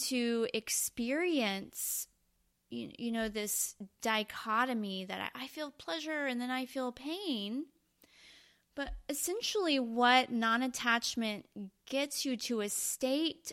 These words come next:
of feeling and being is a state of equanimity. We are not on either side of that extreme of pleasure and pain, that you feel this equalness.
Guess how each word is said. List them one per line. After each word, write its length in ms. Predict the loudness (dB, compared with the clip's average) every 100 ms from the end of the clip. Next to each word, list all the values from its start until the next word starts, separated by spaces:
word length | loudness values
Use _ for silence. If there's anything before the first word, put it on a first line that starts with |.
| -6
of 140 | -6
feeling 600 | -6 -12 -4 0 4 4
and 240 | 4 2 0
being 540 | 0 2 2 2 0
is 160 | -4 -6
a 60 |
state 540 | -6 -4 -4 -4 -4 -8 -8
of 480 | -4 -2 -4 -6 -10 _ -20 _ _ 4
equanimity. 840 | 4 4 -2 -2 -4 -6 -6 -8 -6
We 120 | -2
are 100 | 2
not 260 | 4 4 4
on 320 | 2 2 -2 -12 _
either 400 | -2 2 2 2
side 500 | 0 -2 0 2 2
of 120 | 0 -6 -14 _
that 220 | -2 -2 -4
extreme 720 | -4 -4 -4 -6 -6 -4 -6
of 140 | -8 -12 _
pleasure 460 | -8 -4 -4 -4 -6
and 200 | -6 -8
pain, 400 | -6 -4 -2 -2 -4 -14 -20 -18 -18 -20 -8
that 140 | -6
you 220 | -2 -2 -2
feel 600 | -8 -4 0 2 2 0
this 540 | -2 -2 -2 -2 -2 -6 _ 0
equalness. 1080 | 0 0 -2 0 -2 -6 -6 -4 -2 -4